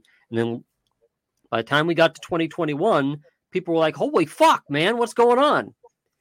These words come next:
And then they all started aping in at that point. But I don't know, I was putting a lot of money into the market in early twenty twenty-one. R-, right in March when shit hit the,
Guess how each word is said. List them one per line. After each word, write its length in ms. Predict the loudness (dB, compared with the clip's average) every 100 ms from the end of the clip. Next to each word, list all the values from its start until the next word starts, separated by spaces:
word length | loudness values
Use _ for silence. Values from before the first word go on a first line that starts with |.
| _
And 160 | -2 2
then 180 | 4 4
they 140 | 0
all 240 | 0 -2 -2
started 320 | -2 -4 -2
aping 380 | -4 -2 -4 -4
in 320 | -6 -8 -14 _ _ _ _ -8
at 160 | -6 -2
that 260 | -4 -4 _
point. 340 | -6 -6 -8 _
But 280 | -4 -4 -6 -16 -18 _ _ -20 _ -20 _ _
I 80 | -12
don't 100 | -8
know, 80 | -6
I 60 | -8
was 100 | -8
putting 220 | -10 -6
a 20 |
lot 140 | -6
of 60 | -4
money 200 | -6 -8
into 160 | -10 -14
the 80 |
market 380 | -8 -8 -8 -12
in 400 | -12 -14 -12 -14 -8
early 300 | -4 -4 -6
twenty 280 | -6 -6 -6
twenty-one. 580 | -6 -8 -6 -6 -6 -8
R-, 120 | -12 -14 _ -20 _
right 220 | -2 -2
in 60 | -2
March 360 | -2 -2 -4
when 100 | -14
shit 280 | -14 -10 -8
hit 180 | -10 -10
the, 200 | -12 -12